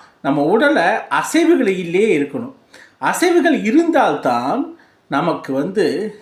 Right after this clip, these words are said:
கார்பன் டை ஆக்சைடு வெளியேறும், ஆக்சிஜன்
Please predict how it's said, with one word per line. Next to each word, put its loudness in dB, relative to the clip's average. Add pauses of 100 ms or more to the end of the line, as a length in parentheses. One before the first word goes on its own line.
கார்பன் 0
டை 0
ஆக்சைடு -2 (320)
வெளியேறும், 0 (500)
ஆக்சிஜன் 0